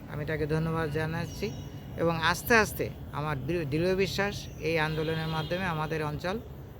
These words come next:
আরও সাংস্কৃতিক দিক দিয়ে এগিয়ে আসবে, সুপ্ত প্রতিভাগুলো বিকশিত হবে এবং সু-, আহ, সুষ্ঠু সাংস্কৃতিক, আহ, বিকাশের মাধ্যমে আমাদের মেধা বানানোর বিকাশ হবে। আমরা একটা, আহ, আহ, সা-, আহ, ব্যালেন্সড জাতি, আহ, হিসেবে আমরা এগিয়ে নিতে পারবো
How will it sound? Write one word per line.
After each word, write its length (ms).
আরও 240
সাংস্কৃতিক 640
দিক 200
দিয়ে 160
এগিয়ে 280
আসবে, 280
সুপ্ত 320
প্রতিভাগুলো 680
বিকশিত 480
হবে 340
এবং 340
সু-, 140
আহ, 280
সুষ্ঠু 600
সাংস্কৃতিক, 640
আহ, 560
বিকাশের 480
মাধ্যমে 300
আমাদের 360
মেধা 280
বানানোর 360
বিকাশ 340
হবে। 260
আমরা 300
একটা, 260
আহ, 580
আহ, 760
সা-, 300
আহ, 360
ব্যালেন্সড 800
জাতি, 380
আহ, 680
হিসেবে 320
আমরা 180
এগিয়ে 220
নিতে 220
পারবো 320